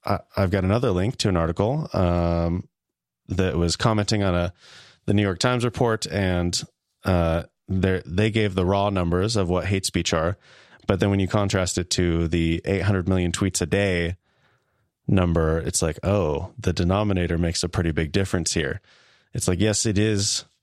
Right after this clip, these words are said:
doubled or fifty percent higher or seventy-five percent higher in these different categories, but it's also a denominator of eight hundred million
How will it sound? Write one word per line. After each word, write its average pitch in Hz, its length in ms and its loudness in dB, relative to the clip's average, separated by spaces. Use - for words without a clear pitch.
doubled 87 520 0
or 85 460 0
fifty 117 340 0
percent 95 320 0
higher 82 600 0
or 85 480 0
seventy-five 101 560 0
percent 92 260 -2
higher 90 240 0
in 87 140 0
these 95 140 0
different 98 260 -2
categories, 82 600 0
but 127 120 2
it's 107 180 0
also 90 1000 0
a 101 140 0
denominator 95 720 2
of 85 140 -2
eight 98 180 -2
hundred 90 320 0
million 82 500 0